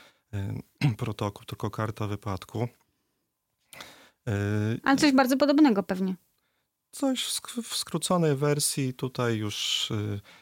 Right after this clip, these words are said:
Speaker 1: jed-, jedna osoba, czyli ten pracodawca, może taką kartę, y, kartę wypadku sporządzić. Y, natomiast jeżeli chodzi o świadczenia, one z Zakładu Ubezpieczeń Społecznych, one są podobne przy, tak jak przy wypadku przy pracy na umowę o pracę.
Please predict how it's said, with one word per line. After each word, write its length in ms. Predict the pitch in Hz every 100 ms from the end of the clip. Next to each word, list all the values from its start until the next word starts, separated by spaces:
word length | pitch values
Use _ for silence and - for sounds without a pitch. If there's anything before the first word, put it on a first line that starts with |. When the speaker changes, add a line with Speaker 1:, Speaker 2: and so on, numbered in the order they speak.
| _
Speaker 1:
jed-, 320 | 123 117 147 139
jedna 260 | 120 113
osoba, 340 | 107 - 104 101
czyli 220 | - 104
ten 180 | - 101
pracodawca, 640 | 107 98 104 101 101 -
może 220 | 104 98
taką 260 | 98 - 101
kartę, 400 | 107 101 - 101 - - _ _ -
y, 40 | 104 104 101 104 107 110 -
kartę 600 | 107 104 - 107 107 110
wypadku 460 | 104 98 104 - -
sporządzić. 800 | - - 104 110 104 117 - - _ _ _ _ _
Y, 180 | 110 107
natomiast 360 | 113 - 139 131
jeżeli 220 | 131 135
chodzi 280 | 147 135 135
o 60 |
świadczenia, 540 | 127 - - 180 160 151
one 240 | 143 147
z 480 | 147 - - - -
Zakładu 320 | 143 - 139
Ubezpieczeń 380 | 131 143 170 165
Społecznych, 360 | - 151 143 165
one 120 | 165
są 200 | 151 143
podobne 560 | 135 123 123 123 120 113
przy, 380 | - 110 110 107 _ _ _ -
tak 200 | 165 143
jak 120 | 131
przy 180 | - 120
wypadku 420 | 113 113 - 120
przy 200 | - -
pracy 480 | 120 110 - 107 104
na 200 | 104 101
umowę 320 | 101 101 104
o 60 | 107
pracę. 400 | 110 - -